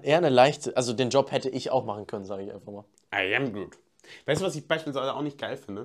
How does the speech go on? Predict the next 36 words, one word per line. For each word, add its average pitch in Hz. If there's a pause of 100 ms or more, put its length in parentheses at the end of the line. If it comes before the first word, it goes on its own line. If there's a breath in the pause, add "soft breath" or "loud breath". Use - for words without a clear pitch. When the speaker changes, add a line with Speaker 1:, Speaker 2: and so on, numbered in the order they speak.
Speaker 1:
Ja. -
Speaker 2:
Also 117
das 123
C 160
G 131
I 127
finde -
ich 113
auch 107
nicht 117
umhauend. 135 (300)
Speaker 1:
Aber 117
auch 113
nicht 110
schlecht. - (760)
Also 147
Speaker 2:
Vor -
Speaker 1:
es 165
ist, 135
Speaker 2:
allen 139
Dingen, 139
als 131
Speaker 1:
ganz 147
ehrlich, 180
Speaker 2:
zum 160
Speaker 1:
dafür, 143
dass, 156
Speaker 2:
Beispiel 135
Speaker 1:
dafür 147
Speaker 2:
ein, -
es 127
gibt 139
Speaker 1:
ja. -
Speaker 2:
ein 135
Cameo, 143
einen, 143